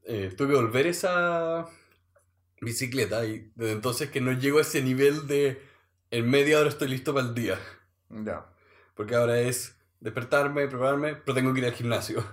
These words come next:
Speaker 2: Sí, que está lejos. Después otro elemento que el autor dice, eh, es
Speaker 1: Pero,
Speaker 2: ¿Ah?
Speaker 1: tu, tu rutina de ejercicio, ¿no?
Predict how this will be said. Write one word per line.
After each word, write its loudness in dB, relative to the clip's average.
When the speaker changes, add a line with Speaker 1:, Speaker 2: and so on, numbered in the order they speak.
Speaker 2:
Sí, -8
que -4
está -6
lejos. -8
Después -4
otro -4
elemento -2
que -2
el -4
autor -4
dice, -6
eh, -10
es -6
Speaker 1:
Pero, 0
Speaker 2:
¿Ah? -8
Speaker 1:
tu, -18
tu -4
rutina -4
de -2
ejercicio, -12
¿no? -16